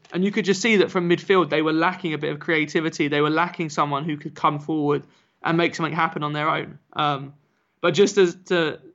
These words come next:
to finish <laughs> this little bit from me, uh, just seeing a great, a great tweet from Anna M U F C, um, as a great way to sum up the Liverpool fans and the Liverpool Football Club from yesterday. So it's,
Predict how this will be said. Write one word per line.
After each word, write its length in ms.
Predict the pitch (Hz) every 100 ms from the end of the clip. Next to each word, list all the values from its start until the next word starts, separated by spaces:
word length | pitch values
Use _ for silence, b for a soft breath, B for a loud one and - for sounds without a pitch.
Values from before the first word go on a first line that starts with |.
| _ _ -
to 120 | 165
finish 300 | 175 160 160
<laughs> 0 |
this 160 | 170
little 180 | 180 165
bit 220 | 156 175
from 180 | - 156
me, 300 | 151 147 147 B B B -
uh, 200 | 160 147
just 180 | 170
seeing 120 | 175 160
a 60 |
great, 380 | 151 156 151 -
a 80 | -
great 260 | 131 175 147
tweet 300 | 180 156 -
from 340 | 147 143 - -
Anna 340 | 160 156 143 -
M 160 | 156 147
U 160 | 143
F 120 | 143
C, 380 | 147 160 139 135 -
um, 420 | 143 139 135 139 b b b b -
as 140 | 165
a 80 | 170
great 220 | 170 175
way 140 | 165 160
to 220 | 156 151
sum 300 | 147 156 151
up 300 | 139 - - - -
the 80 | 151
Liverpool 340 | 143 147 143
fans 420 | 139 139 135 139
and 400 | - 143 135 123 -
the 160 | 151 156
Liverpool 320 | 160 147 165
Football 320 | 147 143 143
Club 260 | 143 139 135
from 120 | -
yesterday. 440 | 143 147 139 131
So 120 | 123 151
it's, 220 | 147